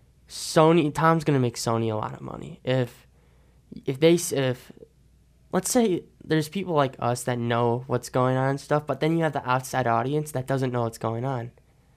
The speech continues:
and they just wanna see a movie based off Spider-Man with Tom Holland playing it, they're gonna go see it. And that's what's gonna make them the money. Like, look at Spider-Verse.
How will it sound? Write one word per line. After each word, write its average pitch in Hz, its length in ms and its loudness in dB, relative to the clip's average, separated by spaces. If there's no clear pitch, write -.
and 127 100 0
they 135 60 2
just 139 120 -4
wanna 139 120 2
see 135 180 -2
a 127 60 2
movie 127 320 0
based 123 320 -2
off 110 180 -4
Spider-Man 123 580 2
with 113 100 -6
Tom 120 240 -4
Holland 117 300 0
playing 117 220 -4
it, 143 200 -6
they're 156 160 0
gonna 147 160 -2
go 120 120 -8
see 156 320 -12
it. - 140 -12
And 123 140 -6
that's 131 180 -2
what's 127 140 -18
gonna 117 180 -4
make 113 200 -4
them 113 120 -4
the 110 60 -4
money. 120 400 -4
Like, - 160 -4
look 196 160 0
at 226 100 0
Spider-Verse. 117 920 -2